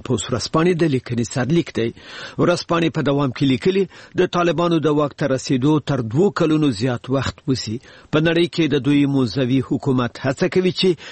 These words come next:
که بشپړ نه وي، نو څه ناڅه په ځان بسیا شي. ورځپاڼې په دې لړ کې د ځینو پروژو یادونه کړې چې طالبانو پیل کړي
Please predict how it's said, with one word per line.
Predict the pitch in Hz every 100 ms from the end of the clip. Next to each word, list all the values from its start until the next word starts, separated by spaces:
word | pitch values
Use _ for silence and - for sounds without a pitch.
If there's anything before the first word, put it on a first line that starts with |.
| -
که | - 156 117
بشپړ | 127 - 135 120 135
نه | 190
وي، | 196 185
نو | 170
څه | - 139
ناڅه | 110 101 - 190 156
په | 135 117
ځان | 113 107
بسیا | 123 - 165 95 -
شي. | 131 - _ _ _ _ _ _ _ - -
ورځپاڼې | - - 190 - 190 175 -
په | 160
دې | 160
لړ | 160 151
کې | - 139
د | 139
ځینو | 147 143 139 -
پروژو | 139 131 123 190
یادونه | 135 110 123 127 120 -
کړې | 117 113
چې | 139 120
طالبانو | 131 131 139 180 180 -
پیل | 123 113
کړي | - 170